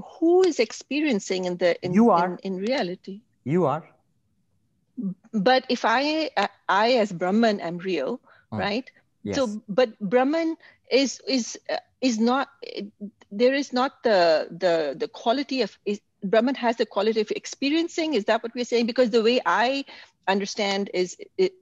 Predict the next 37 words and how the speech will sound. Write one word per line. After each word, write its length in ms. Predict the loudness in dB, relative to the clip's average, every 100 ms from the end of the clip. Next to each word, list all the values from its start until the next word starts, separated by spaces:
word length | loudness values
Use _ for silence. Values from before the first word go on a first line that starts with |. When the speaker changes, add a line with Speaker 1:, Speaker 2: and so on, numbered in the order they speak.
| _ _
Speaker 1:
from 180 | -6 -2
you 140 | 0
is, 140 | 0 0
is 160 | -2
more 200 | 0 2
like 200 | 4 2
a 60 | 2
light. 300 | 2 2 0
It's, 180 | -8 -8
it's 160 | -12 -4
like 200 | -4 -4
a 40 |
space 480 | -10 -2 0 0 -2
where 100 | -6
things 360 | -6 -8 -10 -10
happen, 500 | -6 -4 -4 -8 -14 -20 -20 -20
where 560 | -4 0 2 2 2 0
there 260 | 0 0 0
is 160 | -4 -10 -8
no, 540 | -4 0 0 0 -2 -6 -20 _
you 100 | 0
know, 80 | 0
how 240 | 2 2 2
be-, 140 | 0 -4
you 140 | -8
say 200 | -2 -2
between 320 | -2 -6 -4
the 180 | -4 -4
ego 400 | -4 -2 0 0 0
and 260 | -2 0
there's 220 | -2 -2 -2
no, 340 | -4 -4 -8 _ _
no 580 | -4 -2 -2 -2 -4 -6 -6
relationship 760 | -6 -4 -4 -6 -8 -6 -6 -8
between 440 | -14 -12 -12 -10 -8
I 460 | -6 -4 -6 -10 -10
and, 320 | -10 -10